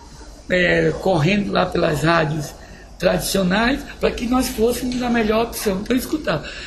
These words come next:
quatro horas, tá reggae pra tudo, não, duas horas, tá reggae pra tudo quanto é lado. Vamos botar uma opção bacana, vamos colocar um programa popular também, mas com outras vertentes de música. Então, assim, a gente ouvia o que tava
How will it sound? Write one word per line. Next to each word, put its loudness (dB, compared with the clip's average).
quatro 2
horas, 2
tá 0
reggae 2
pra -4
tudo, -6
não, 0
duas 2
horas, 0
tá 2
reggae 2
pra 2
tudo 0
quanto 0
é 0
lado. 2
Vamos 2
botar 0
uma 2
opção -2
bacana, 0
vamos -2
colocar 0
um 4
programa -2
popular 0
também, 0
mas 2
com 0
outras 2
vertentes 0
de -4
música. 0
Então, 2
assim, -4
a -8
gente -4
ouvia 0
o -2
que -4
tava 0